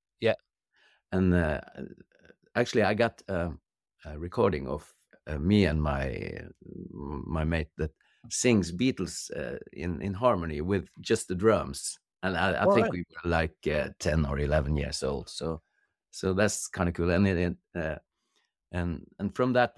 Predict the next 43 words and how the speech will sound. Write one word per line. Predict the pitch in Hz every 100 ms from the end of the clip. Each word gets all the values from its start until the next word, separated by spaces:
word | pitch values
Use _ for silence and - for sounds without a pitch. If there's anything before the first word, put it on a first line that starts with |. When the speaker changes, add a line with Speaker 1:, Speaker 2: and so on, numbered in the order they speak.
| -
Speaker 2:
uh, | 98 -
I've | 110
got | 107 104
my | 87
first | - 104 -
guitar, | 87 113 123 120 - _ _
and, | 82 85 80 76
uh, | - - _ _
the | 87 92
other | 107 101
ones, | 95 92 87 - - -
uh, | - - -
got | 98 87 _ - - - -
instruments | - 65 95 - 80 78
as | 76
well. | 87 73 62
So, | - - 101 90 - _ _ _ _ _ _ _ _
so | - -
we | 101
started, | 101 110 113 101 85 82 -
uh, | - - - - - _ _ _ - - - -
we | - 127
put | - - 117
up | 90
a, | 104 87 -
a | 90
band | 101 90 73 67 62 55
when | 73 82
we | 76
were | 71 64 57 - -
th-, | -
like, | - - -
thirteen, | - - 69 - 65 57
I |
think. | - - 73 - - - _
Uh, | 69 69 - -
and | 87
the | 80
first | 98 90
band | 82 80 67
was | 71
called | - 73 -
Teenage. | 113 90 69 - - -